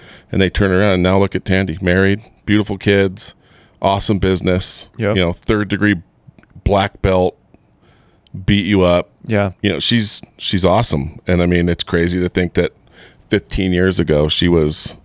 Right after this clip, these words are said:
Speaker 1: you know, or twenty years ago, she was killed in a recycling truck.
Speaker 2: Yeah.
Speaker 1: It's just nuts. Danny?
Speaker 2: Well,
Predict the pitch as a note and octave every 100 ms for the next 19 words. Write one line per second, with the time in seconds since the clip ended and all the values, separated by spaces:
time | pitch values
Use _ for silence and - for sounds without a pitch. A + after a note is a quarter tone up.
0 | - E2+ D2+ F2 E2 - _ _ - G2
1 | E2+ E2 E2 E2+ D2+ D2+ E2+ - _ -
2 | - _ _ _ - - G2 F#2 E2 -
3 | _ - - F#2 F2 F2+ D#2+ D#2 D#2 F2+
4 | E2 D2+ D#2 D2 - C#2+ D2+ - G#2+ G2+
5 | F#2+ _ _ - - _ _ _ _ -
6 | - - - F2+ - D#2 C#2+ - - -
7 | - - - - F#2+ F2+ F#2+ G#2+ B2+ -
8 | - - - - - - - B2+